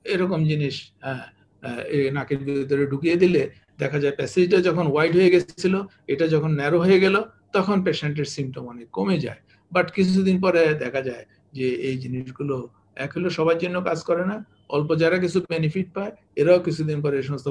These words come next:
foreign material এক্সট্রুড হয়ে যাওয়া থেকে শুরু করে বিভিন্ন রকমের অস্বস্তি, আহ, অশান্তি দেখা দেয়। প্লাসেন্ট্রেক্স একটা জিনিস, এটা হলো যে আমরা যে একটা ইটিওলজির কথা বলি, যে young মেয়েদের ক্ষেত্রে দেখা গেছে প্লাসেন্ট্রেক্স injection, এই যে terminator বাকি যেটুকু আছে এটার মধ্যে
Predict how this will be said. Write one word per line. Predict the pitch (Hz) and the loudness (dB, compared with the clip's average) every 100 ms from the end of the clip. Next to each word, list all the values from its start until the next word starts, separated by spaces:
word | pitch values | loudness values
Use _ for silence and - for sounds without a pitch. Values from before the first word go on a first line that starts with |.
| 135 | -8
foreign | 131 135 135 | -6 -6 -6
material | 127 127 127 127 | -8 -8 -6 -6
এক্সট্রুড | 123 110 - 127 127 131 | -8 -12 -10 -8 -8 -8
হয়ে | 131 120 | -6 -6
যাওয়া | 120 120 | -8 -10
থেকে | 123 120 | -12 -10
শুরু | 135 139 | -8 -6
করে | 156 143 139 - _ - | -2 -2 -4 -8 _ -10
বিভিন্ন | 139 131 131 | -6 -4 -4
রকমের | 127 131 120 | -6 -8 -10
অস্বস্তি, | 117 107 131 - 120 120 _ _ - | -10 -10 -14 -14 -18 -20 _ _ -10
আহ, | 127 117 | -8 -8
অশান্তি | - - 127 - | -10 -14 -16 -16
দেখা | - 107 113 | -16 -14 -16
দেয়। | - _ _ _ _ | -20 _ _ _ _
প্লাসেন্ট্রেক্স | - 190 214 196 247 233 - | 0 2 2 0 4 2 4
একটা | 170 - 139 127 - | -2 0 -2 -4 -8
জিনিস, | 127 135 170 147 | -10 -8 -8 -8
এটা | - | -8
হলো | 131 120 127 151 | -8 -6 -8 -8
যে | 135 131 131 - | -6 -4 -6 -8
আমরা | 139 160 | -4 -2
যে | 165 | -2
একটা | 151 151 151 | -4 -4 -4
ইটিওলজির | - 143 139 156 170 | -4 -4 -4 -4 -4
কথা | 139 131 | -6 -6
বলি, | 123 139 185 - _ - | -6 -6 -6 -10 _ -10
যে | 135 | -8
young | 151 170 196 196 | 0 2 4 2
মেয়েদের | 180 175 180 | 2 2 0
ক্ষেত্রে | 170 170 170 | 0 -2 -2
দেখা | 135 135 | -2 -2
গেছে | 135 131 120 | -4 -8 -8
প্লাসেন্ট্রেক্স | 143 - 151 151 165 147 | -8 -6 -4 -2 -2 -4
injection, | 135 127 - 127 - _ _ - | -8 -8 -10 -16 -20 _ _ -4
এই | |
যে | 156 | 0
terminator | 175 165 165 175 185 185 | 0 0 0 0 -2 -2
বাকি | 202 156 180 | 0 0 0
যেটুকু | 180 180 196 175 | 0 0 0 0
আছে | 151 160 | 0 0
এটার | 147 151 | -2 -2
মধ্যে | 151 151 151 | -4 -4 -4